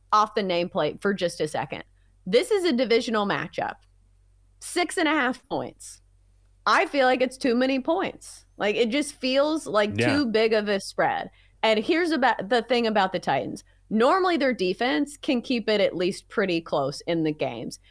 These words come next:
Speaker 1: Will Levis doesn't have to light the place on fire. He just has to take care of the football.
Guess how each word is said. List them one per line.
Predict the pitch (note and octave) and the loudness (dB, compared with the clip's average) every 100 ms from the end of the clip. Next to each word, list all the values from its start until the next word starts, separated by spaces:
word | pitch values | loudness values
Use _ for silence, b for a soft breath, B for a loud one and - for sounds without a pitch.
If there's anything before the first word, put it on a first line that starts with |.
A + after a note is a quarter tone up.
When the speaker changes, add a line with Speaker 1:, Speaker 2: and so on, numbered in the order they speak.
| b b | b b
Speaker 1:
Will | F#3+ C#4+ E4 | 4 4 6
Levis | C4+ C#4 C4 - | 2 2 -2 2
doesn't | G#3+ G#3+ A3 | 2 4 2
have | F#3+ F#3+ | 0 0
to | E3 | 2
light | E3+ E3+ | 2 2
the | D3+ | 0
place | - D#3 D3 | -2 -2 -2
on | C#3 D3 | -4 -4
fire. | - D#4 C#4 F#3 D#3+ F3 b b _ | 0 2 4 4 2 0 b b _
He | - D#4 D#4+ | 0 2 2
just | B3 A#3+ - | 2 0 0
has | F#3 G3+ - | -4 -4 -6
to | G#3 | -6
take | - F3+ F3 | 0 -2 0
care | F#3 D#3+ D#3 - | -2 0 0 0
of | D#3+ D#3+ | 0 0
the | D#3+ | -4
football. | - F3+ - C3+ G#2+ | -2 -2 0 -2 -2